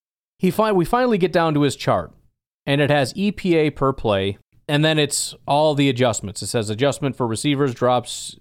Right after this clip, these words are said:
dropped interceptions, fumble luck, blocking, S O S, weather, twenty twenty-two, blah, blah, blah. And what you find is Aaron Rodgers was not among the top guys, right? Basically, you've got Pat Mahomes is the only guy that's point three, uh, ahead of point three.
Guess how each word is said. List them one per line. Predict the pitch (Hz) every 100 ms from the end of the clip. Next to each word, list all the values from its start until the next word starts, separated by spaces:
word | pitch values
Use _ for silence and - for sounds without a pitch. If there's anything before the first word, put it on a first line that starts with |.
| 135
dropped | 131 135 139
interceptions, | 123 - 120 - 117
fumble | - 143 135 120
luck, | 110 -
blocking, | 120 117 123 110
S | 107
O | 110
S, | 104 104
weather, | 123 135 131 127
twenty | - 135 131
twenty-two, | 127 127 117 110 - 107 104
blah, | 101 98
blah, | 101 98
blah. | 95 95 95 _ _ _ -
And | 147
what | 156 151
you | 156
find | 214 220 175 127
is | 120 113 - - - _ _ _ _ _
Aaron | 156 202 190
Rodgers | 160 156 143 139 131
was | 127
not | 131 131
among | 123 120
the | 113
top | 127 107 -
guys, | 95 - - _ _ _
right? | 135 131 - _ - _
Basically, | 156 180 - 156 151
you've | 139 139 123
got | 131 160 135 - - - _ _ _
Pat | 156 175
Mahomes | 175 151 156 143
is | 123 120
the | 135
only | 147 139
guy | 131 127
that's | 120 117 -
point | - 156 156
three, | - 139 139 123
uh, | 127 -
ahead | 131 127 160
of | 135 -
point | 147 131 107
three. | 127 110 90